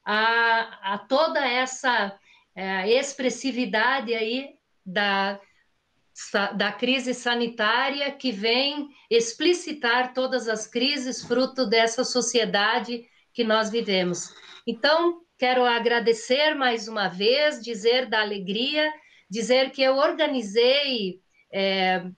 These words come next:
de forma bastante simples aqui, em cinco pontos. Uma breve introdução, no sentido de que pensar a mística e a espiritualidade popular em direitos humanos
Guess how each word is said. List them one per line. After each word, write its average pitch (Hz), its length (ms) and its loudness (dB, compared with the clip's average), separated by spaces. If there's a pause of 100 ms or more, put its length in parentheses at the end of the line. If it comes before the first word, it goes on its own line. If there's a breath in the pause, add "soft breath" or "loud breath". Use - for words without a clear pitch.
(140)
de 208 160 4
forma 247 600 2
bastante 226 1000 0
simples 262 720 -4
aqui, 285 480 -4 (380 loud breath)
em 302 160 2
cinco 381 520 2
pontos. 254 680 0 (280 soft breath)
Uma 370 320 4
breve 302 420 2
introdução, 262 1120 0 (260 soft breath)
no 262 100 -4
sentido 311 600 -2
de 320 140 -2
que 320 160 -2
pensar 302 680 0
a 294 80 2
mística 262 800 -2
e 233 80 0
a 233 60 2
espiritualidade 302 1120 -2
popular 240 680 0
em 220 140 0
direitos 254 560 -2
humanos 233 720 0